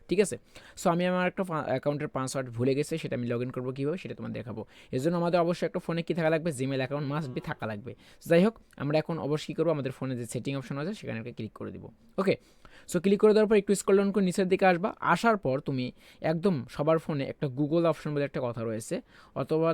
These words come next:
তোমরা এই যে ইউজার অ্যাকাউন্ট, এটাতে ক্লিক করা যাবে না। অনেকেই ভাই এই ইউজার অ্যাকাউন্টে ক্লিক করে না, আমরা ডাইরেক্ট ভাইয়া এই যে Google-এ এখানে একটা ক্লিক করে দিব, ঠিক আছে? So আমি ভাই simply ভাবে Google অ্যাপটা ক্লিক করে দিলাম, রাইট? So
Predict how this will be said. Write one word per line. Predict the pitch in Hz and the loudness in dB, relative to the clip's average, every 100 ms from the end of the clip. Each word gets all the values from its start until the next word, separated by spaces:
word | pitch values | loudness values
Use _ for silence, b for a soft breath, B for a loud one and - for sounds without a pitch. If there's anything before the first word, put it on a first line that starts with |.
| 160 | 0
তোমরা | 156 160 | 0 2
এই | 151 | 2
যে | 143 - | 0 0
ইউজার | 147 139 160 | 2 4 4
অ্যাকাউন্ট, | 160 160 160 170 - | 2 0 -2 -4 -4
এটাতে | 160 156 156 - | -2 -2 -2 -2
ক্লিক | 139 - | -2 -2
করা | 127 117 | -2 -2
যাবে | 110 | -4
না। | 113 | -4
অনেকেই | 131 143 160 | -4 -4 -2
ভাই | 185 165 123 | 0 0 2
এই | 135 | 2
ইউজার | 139 139 156 | 2 2 2
অ্যাকাউন্টে | 147 135 127 | 0 -4 -4
ক্লিক | 120 110 | -6 -6
করে | 117 113 | -4 -4
না, | 104 _ b - | -6 _ b -6
আমরা | 131 123 | -4 -2
ডাইরেক্ট | 135 160 165 | 0 0 2
ভাইয়া | 160 233 - b - | 0 0 -4 b -6
এই | 127 | -4
যে | 120 | 0
Google-এ | 143 143 160 190 - | 2 4 4 2 -4
এখানে | 143 131 | -4 -4
একটা | 139 - | -4 -6
ক্লিক | 117 - | -6 -6
করে | 107 98 | -8 -8
দিব, | 95 - | -10 -6
ঠিক | 175 349 | -4 -2
আছে? | 110 - b b | -6 -10 b b
So | 156 | 0
আমি | 175 | 2
ভাই | 196 190 | 2 2
simply | 185 180 | 0 2
ভাবে | 196 202 | 2 0
Google | 139 139 139 | 2 2 2
অ্যাপটা | - 139 196 - | 0 -8 -8 -6
ক্লিক | 123 - | -6 -4
করে | 107 101 | -8 -8
দিলাম, | - - _ _ 185 | -10 -14 _ _ 4
রাইট? | 226 - b b b | 4 2 b b b
So | b | b